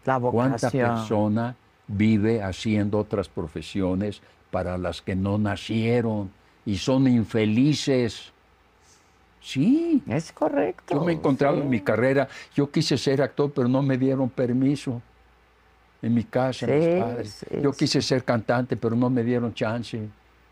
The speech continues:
Speaker 2: Y, y otro, y muchos trabajos.
Speaker 1: Sí, eh,
Speaker 2: Entonces, lo
Speaker 1: todos.
Speaker 2: importante
Speaker 1: O fui
Speaker 2: es encontrar
Speaker 1: médico porque mi padre quiso que fuera médico, porque él es médico,
Speaker 2: Sí,
Speaker 1: porque
Speaker 2: exacto,
Speaker 1: Sí,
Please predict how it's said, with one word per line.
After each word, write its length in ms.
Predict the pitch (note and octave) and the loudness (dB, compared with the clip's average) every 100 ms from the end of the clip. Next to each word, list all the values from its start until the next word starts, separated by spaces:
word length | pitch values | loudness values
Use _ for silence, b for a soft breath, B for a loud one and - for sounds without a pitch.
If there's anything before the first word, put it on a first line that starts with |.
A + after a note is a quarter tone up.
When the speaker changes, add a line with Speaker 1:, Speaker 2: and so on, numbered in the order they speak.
| _ _ | _ _
Speaker 2:
Y, 340 | A#2 C3 D#3 C3+ | 0 2 4 4
y 40 | |
otro, 280 | C#3+ F3+ F#3 E3 | 4 2 2 4
y 80 | E3 | 4
muchos 340 | A3+ A3+ D#4 | 4 2 0
trabajos. 880 | - F3+ G3 A#3+ B3+ G3 D3 G2+ - _ _ _ _ _ _ _ | 2 2 2 0 0 0 0 0 -6 _ _ _ _ _ _ _
Speaker 1:
Sí, 100 | - C3+ | -10 -4
eh, 140 | D3+ - | -4 -2
Speaker 2:
Entonces, 340 | B2+ D#3+ D#3+ D#3+ | 0 2 2 2
lo 60 | C3+ | 2
Speaker 1:
todos. 120 | B2+ | 2
Speaker 2:
importante 520 | A#2+ A2 - A#2 C#3 | 2 0 2 0 2
Speaker 1:
O 20 | |
fui 100 | F#3+ | 2
Speaker 2:
es 40 | F#3 | 2
encontrar 240 | F#3 F#3 | 2 2
Speaker 1:
médico 280 | F#3 B2+ E3 | 2 2 2
porque 300 | - C#3+ - C3+ | 0 -2 -2 -2
mi 180 | C#3 | -2
padre 400 | B2 D#3+ C#3+ D3 C#3+ | 0 0 2 0 -2
quiso 300 | D3 C3+ - | -4 -4 -6
que 100 | A2+ | -6
fuera 300 | C#3 C3 C3 | -4 -2 2
médico, 440 | C#3 C3+ C#3 B2 | 2 2 0 -2
porque 320 | - G#2 - | -4 -6 -2
él 100 | A#2+ | 0
es 160 | B2 B2+ | 0 -2
médico, 440 | C3 C#3+ C3+ C#3 | 0 2 0 0
Speaker 2:
Sí, 100 | C#3 | 2
Speaker 1:
porque 260 | D3+ - D3 | 2 0 -2
Speaker 2:
exacto, 480 | C3 D3+ D3+ - - | 0 0 -2 -8 -14
Speaker 1:
Sí, 180 | - | -2